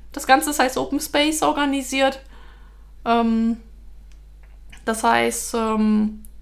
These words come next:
morgens früh trifft man sich, es werden halt Themen vorgestellt, auf den Tag verteilt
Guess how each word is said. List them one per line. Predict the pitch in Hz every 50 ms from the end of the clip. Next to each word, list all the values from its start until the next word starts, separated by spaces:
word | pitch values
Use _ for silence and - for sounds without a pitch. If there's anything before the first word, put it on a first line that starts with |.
| - - - - - - - - - - - - -
morgens | - 240 240 240 -
früh | 240
trifft | 240 - 277 311 311
man | 302 262 254 254
sich, | 240 240 247 247 254 247 - - - - - - - -
es | -
werden | 233 226 214 220 220 226
halt | 220 220 226 220
Themen | - - 254 247 254 247
vorgestellt, | - 254 247 247 240 240 - - 247 233 226 226 226 226
auf | 220 214
den | - 214
Tag | - - 220 214 -
verteilt | 240 226 220 - - - - - 156 214